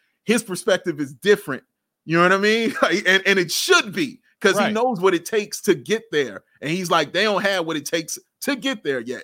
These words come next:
Speaker 1: And I can't disagree with that.
Speaker 2: I, yeah, I mean, by the time that Scottie arrived in the N B A in the late eighties, M J was already ascending to be the best player in the league, and he was, like, in playoff battles right out of the gate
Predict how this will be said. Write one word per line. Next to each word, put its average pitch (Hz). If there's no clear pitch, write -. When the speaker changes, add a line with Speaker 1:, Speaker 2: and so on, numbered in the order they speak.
Speaker 1:
And 151
I 190
can't 262
disagree 302
with 240
that. 123
Speaker 2:
I, 190
yeah, 185
I 139
mean, 160
by 180
the 180
time 208
that 147
Scottie 165
arrived 143
in 131
the 135
N 135
B 120
A 151
in 139
the 120
late 123
eighties, 143
M 214
J 180
was 156
already 147
ascending 139
to 127
be 135
the 127
best 139
player 143
in 127
the 123
league, 156
and 147
he 233
was, 196
like, 151
in 180
playoff 160
battles 143
right 147
out 143
of -
the 131
gate 104